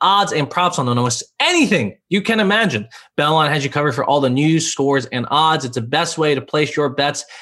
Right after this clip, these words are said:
and it's free to sign up. Head to our, the website and use your mobile device, or use your mobile device to sign up today and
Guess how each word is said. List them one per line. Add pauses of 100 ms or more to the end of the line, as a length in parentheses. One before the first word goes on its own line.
(120)
and
it's
free
to
sign
up. (300)
Head
to
our,
the
website
and
use
your
mobile
device,
or
use
your
mobile
device (240)
to
sign
up
today
and